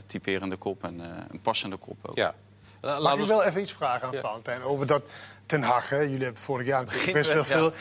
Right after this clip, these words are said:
Speaker 3: veel. En je
Speaker 1: Ja.
Speaker 3: hoort heel verha-, heel veel verhalen van spelers, denk ik, van
Speaker 1: Ja.
Speaker 3: daaromheen over hem. Hoe frustrerend is het als, eh, als journalist dat je eigenlijk die dingen willen kunnen schrijven? Alleen dat lukt natuurlijk niet helemaal, omdat de resultaten
Speaker 1: Nee.
Speaker 3: ook zeer goed waren.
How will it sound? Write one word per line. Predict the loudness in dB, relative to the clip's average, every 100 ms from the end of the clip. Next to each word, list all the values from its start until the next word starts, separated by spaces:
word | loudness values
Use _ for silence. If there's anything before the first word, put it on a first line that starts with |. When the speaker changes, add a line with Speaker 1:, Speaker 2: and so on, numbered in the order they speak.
| -12
Speaker 3:
veel. | 0
En | 4
je | 4
Speaker 1:
Ja. | 6
Speaker 3:
hoort | 6 4 2
heel | 2 4 4
verha-, | 4 4 4
heel | 4 2
veel | 2
verhalen | 2 4 6 4 2
van | -4
spelers, | -6 -4 -2 0 0
denk | 0 -2
ik, | -2 -6
van | -4 0
Speaker 1:
Ja. | -2 2
Speaker 3:
daaromheen | 4 4 4 2 2 0
over | 0 2
hem. | 2 0 -4 -16 -20 -10
Hoe | 0 2
frustrerend | 2 0 2 2 2 0
is | -2
het | -2 -2 -4 -2
als, | -2 -2 -2
eh, | -4
als | -2 0
journalist | 0 2 4 4 2
dat | -2
je | 2
eigenlijk | 4 4 2 0 -18 -20 -10
die | -2 2
dingen | 4 4 4
willen | 4 2 2 -4 -10
kunnen | 0 0 2
schrijven? | 0 2 2 2 -4 -8 -14 -20 -20 -12 -2
Alleen | -2 0 -2
dat | -4 -4
lukt | -2 2 2
natuurlijk | 2 -2 0
niet | 0 0
helemaal, | 0 0 0
omdat | -2
de | -4
resultaten | -2 -2 2 2 4
Speaker 1:
Nee. | 0
Speaker 3:
ook | 0
zeer | 4 4 4
goed | 2 0
waren. | 4 2 2 -2